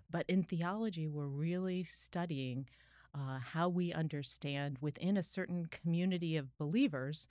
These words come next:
how we translate our experience in the world and what the world may look like when there is no world for us anymore, because we all get,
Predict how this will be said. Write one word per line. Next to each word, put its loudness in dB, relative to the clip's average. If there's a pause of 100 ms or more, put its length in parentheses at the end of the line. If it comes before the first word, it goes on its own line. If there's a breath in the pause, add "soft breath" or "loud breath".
(140)
how 4
we 4
translate -2 (240)
our 2
experience 0
in 4
the 4
world 0 (120)
and 2 (380)
what 2
the 2
world 2
may 4
look 0
like 0
when 6
there 6
is 4
no 4
world 0
for 0
us 0
anymore, 0
because 0
we 2
all 6
get, 4